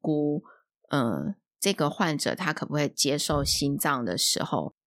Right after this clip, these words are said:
也是有一些评估的条件嘛。那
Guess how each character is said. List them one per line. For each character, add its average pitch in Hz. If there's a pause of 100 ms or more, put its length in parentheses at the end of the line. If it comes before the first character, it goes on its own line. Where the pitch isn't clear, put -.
(140)
也 156
是 -
有 160
一 143
些 170
评 139
估 156
的 143
条 -
件 113
嘛。 - (340)
那 190